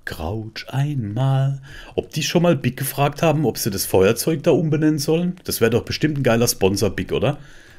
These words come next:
Dieses Feuerzeug. Ich höre jemand. Gar nicht gut. Das ist halt schon geil.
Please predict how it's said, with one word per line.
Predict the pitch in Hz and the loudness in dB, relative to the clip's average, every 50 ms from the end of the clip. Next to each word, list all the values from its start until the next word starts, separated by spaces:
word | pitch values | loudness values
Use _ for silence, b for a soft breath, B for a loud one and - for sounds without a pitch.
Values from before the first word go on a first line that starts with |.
| B B | B B
Dieses | - 95 95 98 - | -4 -4 -2 -4 -4
Feuerzeug. | - - 104 98 92 92 92 - 101 - - - - - - B B B B B B B B B - - - - - - - - - _ - - - - - - _ _ _ _ _ _ | 0 2 4 4 4 4 2 0 -2 -2 -2 -2 -4 -6 -10 B B B B B B B B B -20 -20 -20 -20 -20 -20 -20 -20 -20 _ -20 -20 -20 -20 -20 -20 _ _ _ _ _ _
Ich | - - - - | -12 -12 -4 0
höre | 104 104 104 | 2 2 2
jemand. | 101 90 85 87 92 101 107 - - - - - - b b b b b b b b b b b b - | 2 0 0 -2 -4 -6 -8 -10 -14 -18 -18 -18 -18 b b b b b b b b b b b b -8
Gar | - 90 95 | -6 -2 -2
nicht | 98 92 92 - | -2 -2 -4 -8
gut. | - 90 85 - - - - - - - - - - - - - - - - - _ - - _ - - _ _ _ _ _ - - - - - - - - - - - - - - - _ _ - - - _ _ _ _ _ _ _ _ _ _ _ - - - - _ - - - - _ - _ b b b b b b b b b b b b b | -10 -10 -10 -10 -10 -14 -18 -20 -20 -20 -20 -20 -20 -20 -20 -20 -20 -20 -20 -20 _ -20 -20 _ -20 -20 _ _ _ _ _ -20 -20 -20 -20 -20 -20 -20 -20 -20 -20 -20 -20 -20 -20 -20 _ _ -20 -20 -20 _ _ _ _ _ _ _ _ _ _ _ -20 -20 -20 -20 _ -20 -20 -20 -20 _ -20 _ b b b b b b b b b b b b b
Das | - - - | -6 -6 -4
ist | 127 131 - | -4 -4 -4
halt | 98 90 - | -4 -4 -4
schon | - 101 117 | -2 -2 -2
geil. | - 95 90 87 85 87 92 | 0 0 -2 -2 -2 -4 -6